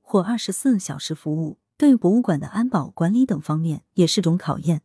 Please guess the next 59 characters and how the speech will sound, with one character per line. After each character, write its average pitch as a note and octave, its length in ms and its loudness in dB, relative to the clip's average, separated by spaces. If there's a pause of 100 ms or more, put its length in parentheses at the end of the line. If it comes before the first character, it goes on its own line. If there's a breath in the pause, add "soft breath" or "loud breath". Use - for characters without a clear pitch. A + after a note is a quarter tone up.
(380)
期 - 160 -2
待 C#4 120 2
更 B3+ 200 6
多 B3 180 2
博 E3 160 0
物 G#3+ 140 4
馆 C3+ 340 -6
不 F3 140 2
断 G#3 180 2
创 G#3 220 0
新 A3 180 0
服 D#3+ 300 -2
务， D#3 160 -6
并 G#3 160 4
做 F3 160 -2
好 D3+ 200 -8
相 G3+ 240 -2
关 A3 160 0
配 A3+ 200 -4
套 D#3+ 180 -4
管 D3+ 240 -4
理 F3+ 120 0
工 D#3 220 -4
作。 - 260 -10 (280)
当 A#3 140 2
然， E3 240 0 (220)
创 D4+ 200 4
新 D4 200 2
服 F3+ 260 0
务 F3 80 2
不 A#3+ 160 -2
能 E3+ 160 2
是 - 140 -6
盲 E3 160 0
目 G3+ 200 0
的， - 200 -12 (220)
要 D4+ 140 6
以 G#3+ 100 6
需 C4+ 200 0
求 E3 200 0
为 D#3 200 -2
前 E3 280 -2
提， - 380 -8
以 F3+ 120 2
民 D3+ 240 2
调 G#3+ 180 2
为 D3+ 220 -2
基 A3 200 2
础。 - 280 -8 (280)
羊 A#3 120 4
城 B3 240 2
晚 F3+ 160 0
报 F3+ 140 -2
时 E3+ 180 -4
评 D#3+ 420 -4
投 - 160 -2
稿 F3 160 -2
邮 D3+ 180 -6
箱 F3+ 280 -4